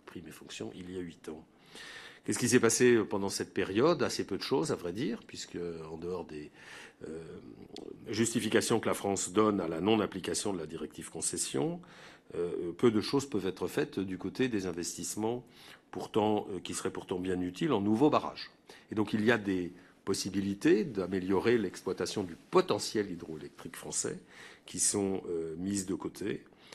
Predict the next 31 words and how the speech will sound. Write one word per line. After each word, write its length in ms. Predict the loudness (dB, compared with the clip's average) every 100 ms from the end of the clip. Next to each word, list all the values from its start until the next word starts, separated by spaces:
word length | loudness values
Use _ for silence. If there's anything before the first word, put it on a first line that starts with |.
| -20 -14 -6
euh, 200 | -4 -4
depuis, 600 | -6 -8 -8 -6 -6 -6
euh, 80 | -6
des 240 | -4 -4
années, 440 | -4 2 4 4 2
et 60 |
en 80 | -2
particulier 760 | -2 -8 -12 -12 -2 2 2 2
d'a-, 220 | -4 -6 -8 -12 -12
créer 240 | -2 0
de 140 | 2 0
nouvelles 320 | 2 2 0
stations, 360 | -4 -8 -8 -12 -14
d'augmenter 440 | -8 -6 -4 -2 -2
la 80 |
puissance, 440 | -2 -6 -6 -6 -8
mais 60 |
surtout 320 | -10 -12 -12 -12
de 100 | -10
créer 380 | -8 -6 -6 -8 -14 -14 -10 2
de 100 | 6
nouvelles 320 | 8 8 8
stations 500 | 2 4 4 6 6
de 80 | 6
pompage, 500 | 6 4 2 0 -6
les 60 | -6
fameuses 320 | -4 -2 0
step 340 | 0 2 2 2
dont 100 | -6
vous 160 | -6
parliez. 500 | -6 -8 -6 -4 -6